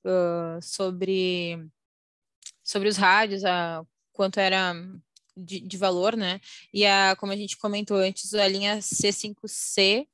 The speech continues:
e a linha C cinco X são as linhas econômicas, né, da Mimosa. Então, são rádios, ah, que são mais econômicos pro mercado, né?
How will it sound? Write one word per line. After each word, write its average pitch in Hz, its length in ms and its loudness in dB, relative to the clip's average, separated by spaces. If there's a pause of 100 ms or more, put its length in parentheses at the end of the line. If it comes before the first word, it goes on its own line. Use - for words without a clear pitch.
(140)
e 196 140 -2
a 196 80 4
linha 190 240 -2
C 190 160 -2
cinco 202 260 -8
X 202 240 -4
são 208 140 -4
as 202 140 2
linhas 202 280 -2 (240)
econômicas, 196 720 0
né, 180 240 -8 (120)
da 190 160 0
Mimosa. 185 600 0 (280)
Então, 196 240 0
são 214 180 2
rádios, 196 800 0
ah, 185 680 4 (440)
que 214 160 -2
são 208 240 2
mais 208 420 2
econômicos 208 640 -4
pro - 140 -8
mercado, 180 500 -4
né? 175 160 -14